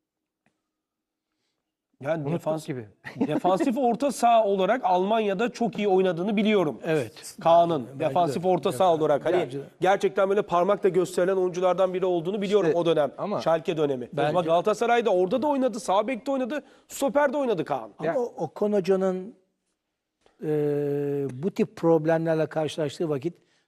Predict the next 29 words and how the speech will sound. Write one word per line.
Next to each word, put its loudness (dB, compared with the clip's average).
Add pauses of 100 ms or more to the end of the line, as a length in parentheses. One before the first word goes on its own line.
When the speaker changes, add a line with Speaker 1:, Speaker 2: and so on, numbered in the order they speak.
Speaker 3:
takım -2
içinden -2
bu -4
problemleri -2
çözdüğünü -6
çok -10
iyi -10
biliyoruz. -14 (720)
Geçmişte -10
de -2
buna -4
benzer -4
örnekler -10
Speaker 1:
Barış -4
Speaker 3:
var. 2
Speaker 1:
Alper'in -2
oynamadığı -2
mevki -4
kalmadı -2
Speaker 3:
Yani -2
Speaker 1:
Galatasaray'da. -10
Speaker 3:
işte -14
evet -12
yani. -14 (960)
Speaker 1:
Ama -2
Serdar 0
Kelece 0
diyor 0
ki -4